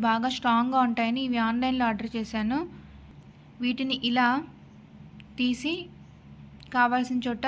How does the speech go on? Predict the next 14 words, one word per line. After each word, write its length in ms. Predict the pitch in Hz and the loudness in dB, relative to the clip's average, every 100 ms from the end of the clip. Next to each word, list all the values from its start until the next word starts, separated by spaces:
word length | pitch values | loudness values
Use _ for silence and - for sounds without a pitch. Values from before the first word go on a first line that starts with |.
| 269 | 0
అతికించుకోవాలి. 760 | 254 247 240 - 214 196 196 247 294 - - - - - - - - - - - - - - - | 0 -6 -8 -6 -2 -2 -2 -4 -6 -12 -20 -20 -20 -20 -20 -20 -20 -20 -20 -20 -20 -20 -20 -6
అయితే 180 | 240 247 277 | -4 0 0
ఇవి 100 | 262 240 | 2 0
ఎంత 120 | 233 254 | 2 2
మాత్రం 240 | 254 262 240 | 2 0 0
గట్టిగా 300 | 233 240 247 240 | 0 -2 0 0
ఉంటాయి, 340 | 226 226 226 294 320 - - - - - - - 233 | 0 0 -2 -4 -8 -16 -20 -20 -20 -20 -20 -4 0
ఈ 40 | 233 233 226 - - - | 2 2 0 -4 -16 -8
పిక్స్లో 320 | 247 - 277 269 | -8 -4 0 0
ఉన్నంత 280 | 240 233 247 233 | 0 0 0 -2
నిజమేనని 480 | 220 233 240 233 269 220 | -2 -2 0 0 -2 -6
ఒకసారి 260 | - 240 226 | -4 -6 -4
చూద్దాం. 280 | 233 214 277 359 - - - - - - - - - | -4 -2 -2 -4 -14 -20 -20 -20 -20 -20 -20 -16 -14
ఇక్కడ 200 | 233 | -4